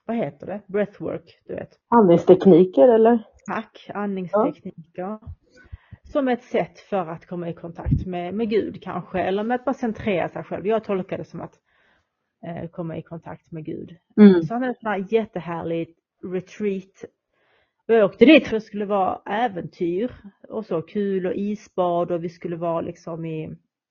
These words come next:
Speaker 1: Pyrenéerna, eh, och det var ju såklart bara andligt. Så jag förstod ju att det var Gud han pratade om när jag kom dit. Det var
Speaker 2: Mm.
Speaker 1: ingenting som han sa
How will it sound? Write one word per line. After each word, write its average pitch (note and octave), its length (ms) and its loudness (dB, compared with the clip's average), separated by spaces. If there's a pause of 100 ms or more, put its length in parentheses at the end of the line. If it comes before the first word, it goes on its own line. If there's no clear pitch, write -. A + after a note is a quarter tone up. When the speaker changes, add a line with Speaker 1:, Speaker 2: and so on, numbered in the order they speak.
(1120)
Speaker 1:
Pyrenéerna, F#3 1040 -2 (240)
eh, E3+ 440 -8 (480)
och A3+ 120 -2
det G#3+ 80 2
var G#3+ 140 2
ju E3+ 80 0
såklart E3+ 600 -8
bara E3 300 -2
andligt. E3+ 560 -8
Så - 100 -12
jag F#3+ 120 -4
förstod F3+ 360 -10
ju D#3 60 -4
att D#3+ 120 -10
det E3+ 80 -6
var D3+ 120 -6
Gud D#3 260 -6
han D3+ 180 -12
pratade - 440 -10
om D#3+ 80 -10
när E3+ 80 -10
jag D#3 100 -12
kom E3 200 -8
dit. - 520 -8
Det G#3+ 60 8
var G#3 60 12
Speaker 2:
Mm. G3 120 10
Speaker 1:
ingenting E3+ 340 4
som E3+ 160 -10
han E3 200 -10
sa E3 440 -8